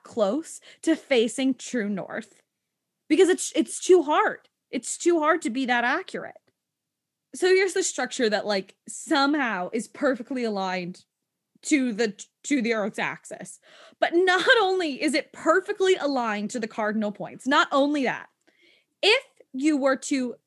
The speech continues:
draw a circle going outward from each of the cardinal and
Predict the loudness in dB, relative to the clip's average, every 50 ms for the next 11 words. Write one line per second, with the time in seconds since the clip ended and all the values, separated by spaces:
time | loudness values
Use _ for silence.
0 | _ _ _ -6 -2 0 2 4 4 2 2 0 -2 -4 -4 -6 -4 -2 -4 -4
1 | -4 -8 -12 -10 -10 -10 -10 _ _ _ -2 2 4 4 4 4 2 0 0 -2
2 | -2 -2 -2 -2 -2 -4 -4 -4 -4 -4 -4 -4 -4 -2 -2 -2 -2 -2 -4 -4
3 | -2 -2 -2 -4 -6 -8 -8 -4 -2 -2 0 0 0 -2 -2 -4 -4 -6 -8 _
4 | _ _ _ _ -2 -2 -2 -2 -4